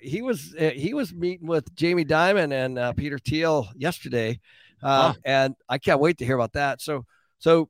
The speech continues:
Speaker 1: uh, hopefully he can join us. Uh, c-,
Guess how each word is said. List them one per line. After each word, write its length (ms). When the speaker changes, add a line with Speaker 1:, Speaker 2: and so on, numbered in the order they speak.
Speaker 1:
uh, 200
hopefully 420
he 200
can 340
join 260
us. 280
Uh, 340
c-, 80